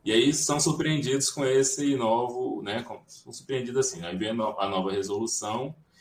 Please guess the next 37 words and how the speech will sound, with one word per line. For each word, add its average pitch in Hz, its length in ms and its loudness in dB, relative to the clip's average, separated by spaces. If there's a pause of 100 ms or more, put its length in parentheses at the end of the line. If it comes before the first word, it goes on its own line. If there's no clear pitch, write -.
(180)
e 135 80 -4
não 160 120 2
adianta, 151 420 4
apesar 110 320 -2
da, 110 460 -2 (720)
da, 87 560 -2
da 85 120 -6
vigência 95 520 0
ser - 400 -2
de 95 100 -8
três 113 260 4
de 110 60 0
janeiro, 123 380 4
né, 135 120 2
então 135 160 -2
vai 135 120 2
pegar 135 360 2
todo 139 360 4
o 147 80 -4
período 120 400 -2
de 117 80 -2
exercício. 117 500 -4
Então, 123 320 -4 (100)
de, - 160 -12
de - 140 -10
fato, 147 540 2
tá, 120 240 0
quem 185 240 0
já 143 160 2
enviou 131 680 2 (580)
vai 113 220 4
ter - 180 8
que 147 300 2
adequar, 139 880 2 (1160)
né, 85 180 -4
o 104 180 0
envio. 98 520 -2